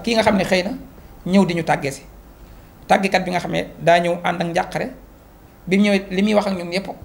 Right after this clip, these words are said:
bët yaa ngi tuur ay ronkoñ. Ma yéemu ba ne ko: "Waaye ana la luy say mbir ba, ba, ba, ba, ba mënoo téye sa jooy yi, yaa ngi jooy rek?" Mu ne ko daal: "Fóore yi, fóore yi, fóore yi,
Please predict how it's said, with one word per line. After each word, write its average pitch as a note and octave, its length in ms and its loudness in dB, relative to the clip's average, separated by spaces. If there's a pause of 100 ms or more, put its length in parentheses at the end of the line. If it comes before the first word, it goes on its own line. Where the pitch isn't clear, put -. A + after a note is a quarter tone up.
(340)
bët E3+ 200 0
yaa E3 120 4
ngi D#3+ 100 -6
tuur E3 160 -6
ay D3+ 120 0
ronkoñ. D3 280 -2 (840)
Ma E3+ 120 0
yéemu F#3 240 4
ba E3 80 4
ne D#3+ 80 -2
ko: E3+ 80 -2
"Waaye E3+ 220 2 (640)
ana F3+ 160 -2
la F3+ 80 0 (260)
luy F#3 180 -2
say G#3 120 2
mbir F#3+ 180 0
ba, G3 140 2
ba, F#2 140 0
ba, F#3+ 140 0
ba, G3 140 -2
ba G3+ 100 -4 (180)
mënoo F#3+ 240 -2
téye F3 180 0
sa E3 120 -4
jooy E3 200 -2
yi, E3 60 0
yaa E3 120 4
ngi E3+ 100 -6
jooy D3+ 140 0
rek?" G3 100 -8 (720)
Mu E3+ 60 -4
ne F#3 80 0
ko - 60 2
daal: E3+ 260 4 (320)
"Fóore A3 320 6
yi, G3+ 200 4 (120)
fóore G#3+ 260 0
yi, G#3 160 0
fóore G3 240 0
yi, G3+ 120 0